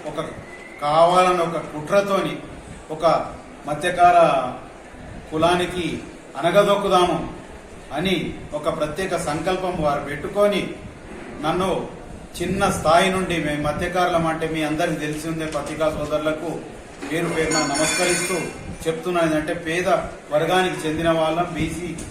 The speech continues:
నాయకులం, ఒక్కొక్కలం ఎదుగుతూ ఉంటే వేరే వాళ్ళు ఓర్చుకోలేక మాకు అది ఇది,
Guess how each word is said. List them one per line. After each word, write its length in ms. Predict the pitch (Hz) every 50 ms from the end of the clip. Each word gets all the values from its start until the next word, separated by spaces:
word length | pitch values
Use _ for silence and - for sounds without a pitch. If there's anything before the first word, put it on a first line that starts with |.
| - - - -
నాయకులం, 520 | 143 156 170 175 170 170 170 160 151 147
ఒక్కొక్కలం 520 | 143 147 175 180 175 190 190 180 170 160
ఎదుగుతూ 340 | 151 147 156 147 - - 185
ఉంటే 500 | 175 156 151 147 - 175 - - 120 - - - - - - - - - -
వేరే 280 | 135 151 170 180 202 196
వాళ్ళు 460 | 190 185 175 170 170 165 - - - - - - - - - -
ఓర్చుకోలేక 880 | 135 160 185 175 175 - - 196 196 190 185 185 180 180 165 139 - - - - - - - - - - - - - - - - - - - 147
మాకు 280 | 156 165 165 165 170
అది 220 | 156 156 156 156 190
ఇది, 680 | 196 185 180 170 170 170 170 185 185 170 147 -